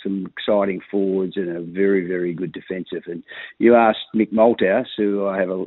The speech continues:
obviously a lot of time for, build your game around defence,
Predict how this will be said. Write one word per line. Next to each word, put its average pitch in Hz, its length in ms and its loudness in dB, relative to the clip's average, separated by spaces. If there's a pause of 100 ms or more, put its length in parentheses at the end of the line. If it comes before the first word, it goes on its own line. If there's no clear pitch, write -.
(140)
obviously 92 360 -8
a - 20 -8
lot 90 200 -4
of - 80 -8
time 113 360 -2
for, - 300 -8 (380)
build 117 360 6
your 104 100 2
game 107 300 4
around 95 360 -2
defence, 127 420 0